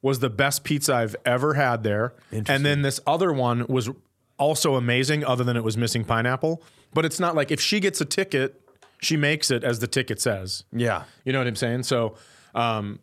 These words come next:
Speaker 1: now some of you might be thinking, "Chad, it's your fault 'cause you ordered pineapples on the whole pizza and you split it up into two sides,"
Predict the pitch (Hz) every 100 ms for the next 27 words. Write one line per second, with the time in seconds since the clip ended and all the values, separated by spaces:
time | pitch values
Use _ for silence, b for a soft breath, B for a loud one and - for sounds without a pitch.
0 | _ _ _ 147 135 127 156 156 147 139
1 | 131 139 123 120 151 139 127 135 180 -
2 | 147 147 - 120 156 165 139 127 123 120
3 | 117 b b b b b b - 156 226
4 | 226 180 160 156 135 147 160 233 - 120
5 | 107 - 123 127 - 151 127 123 120 113
6 | 110 113 - 107 98